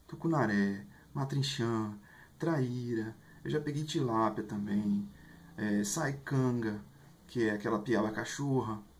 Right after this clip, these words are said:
Ih, cara, eu perdi, já perdi as contas de quantos peixes eu já peguei no mangue. Você pega xerelete, você pega vermelhinha,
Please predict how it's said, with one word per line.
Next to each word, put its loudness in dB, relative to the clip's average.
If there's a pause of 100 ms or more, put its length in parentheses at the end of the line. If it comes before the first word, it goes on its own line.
(440)
Ih, 10
cara, -2
eu 2
perdi, 0
já 2
perdi 2
as 2
contas -2
de -6
quantos -2
peixes -2
eu -2
já 0
peguei -2
no 2
mangue. 6 (300)
Você -2
pega 2
xerelete, 4
você -2
pega 2
vermelhinha, 2